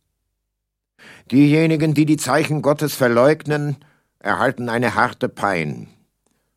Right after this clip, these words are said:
Und Gott ist mächtig und übt Rache. Vor Gott ist nichts verborgen, weder auf der Erde noch im Himmel. Er ist es, der euch im Mutterschoß gestaltet, wie er will. Es gibt keinen Gott außer ihm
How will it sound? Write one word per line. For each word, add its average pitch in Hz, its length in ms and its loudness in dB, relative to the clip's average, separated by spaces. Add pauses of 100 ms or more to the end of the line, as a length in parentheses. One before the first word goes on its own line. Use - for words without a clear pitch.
(160)
Und - 200 -14
Gott 117 220 -2
ist 117 260 -6
mächtig - 800 -8 (300)
und 85 180 -12
übt 98 260 -6
Rache. 92 400 -6 (840)
Vor 101 200 -4
Gott 139 240 0
ist 139 200 -6
nichts 143 340 -2
verborgen, 127 600 -2
weder 101 280 -2
auf 92 120 -8
der 92 160 -6
Erde 110 500 0 (380)
noch 92 220 -8
im 101 120 -4
Himmel. 76 380 -8 (680)
Er 123 440 2
ist - 300 -6
es, 117 220 -2
der 107 240 -2
euch 107 320 -2
im 107 120 -2
Mutterschoß 110 720 -4
gestaltet, 104 800 -6
wie 98 200 -6
er 98 160 -4
will. 92 240 -4 (1120)
Es - 180 -14
gibt 117 240 -2
keinen 117 360 0
Gott - 320 -4
außer 104 320 -2
ihm 95 460 -4